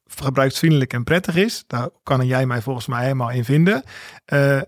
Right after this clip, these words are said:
maar er zijn gelukkig een aantal grote open source dingen, zoals een alternatief voor Photoshop en een alternatief voor video's, eh, nou, noem het allemaal maar op,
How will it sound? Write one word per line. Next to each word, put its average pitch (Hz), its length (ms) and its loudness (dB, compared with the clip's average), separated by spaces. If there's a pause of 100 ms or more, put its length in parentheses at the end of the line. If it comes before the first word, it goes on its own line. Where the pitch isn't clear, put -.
maar 147 220 2
er 156 80 0
zijn 160 200 4
gelukkig 160 360 2
een 143 120 2
aantal 143 260 2
grote 147 360 0
open 139 280 0
source 147 500 0
dingen, 147 300 4
zoals 123 280 2
een 131 220 -2
alternatief 143 540 0
voor 139 120 -2
Photoshop 143 640 0
en 139 80 2
een 131 60 -2
alternatief 135 560 -2
voor 127 140 -10
video's, 135 520 -2
eh, 139 120 -6
nou, 123 180 -4
noem 147 140 2
het 143 100 0
allemaal 135 180 -2
maar 135 120 0
op, 165 240 0